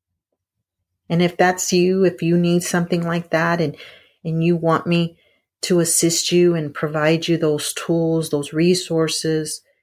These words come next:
or even just help you come up with a plan of action, reach out to me.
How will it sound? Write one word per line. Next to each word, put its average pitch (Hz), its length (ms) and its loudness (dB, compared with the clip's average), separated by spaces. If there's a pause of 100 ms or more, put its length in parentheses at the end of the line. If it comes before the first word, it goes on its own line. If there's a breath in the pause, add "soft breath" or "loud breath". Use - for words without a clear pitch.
(440)
or 180 180 4
even 202 320 4
just - 400 -2 (1600)
help 190 380 0
you 160 240 -6 (600)
come 185 260 2
up 170 160 0
with 175 140 2
a 165 40 0
plan 165 320 0
of 160 140 0
action, 156 600 -4 (2250)
reach 202 240 0
out 214 160 -2
to - 140 -4
me. 131 240 -10